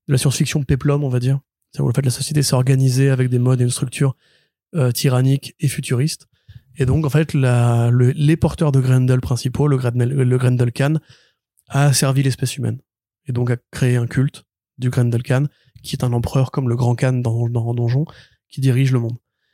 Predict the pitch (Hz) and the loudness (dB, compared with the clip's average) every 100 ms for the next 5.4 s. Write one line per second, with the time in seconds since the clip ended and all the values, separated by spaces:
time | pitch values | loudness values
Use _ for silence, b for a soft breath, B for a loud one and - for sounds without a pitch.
0 | _ - 156 151 151 143 131 131 120 135 | _ -2 0 2 2 2 2 2 2 0
1 | 185 - - 123 117 120 113 120 151 - | -2 -8 -2 0 2 2 2 0 0 0
2 | 127 127 123 127 127 135 151 156 - 143 | 2 2 2 0 0 0 0 0 0 2
3 | 143 156 143 123 123 139 127 123 127 131 | 2 2 2 2 2 0 0 -2 -2 -2
4 | 120 123 139 131 131 - 127 127 117 123 | 0 0 0 -2 -4 -2 -2 0 0 -2
5 | - 131 120 139 | -4 -6 -4 -6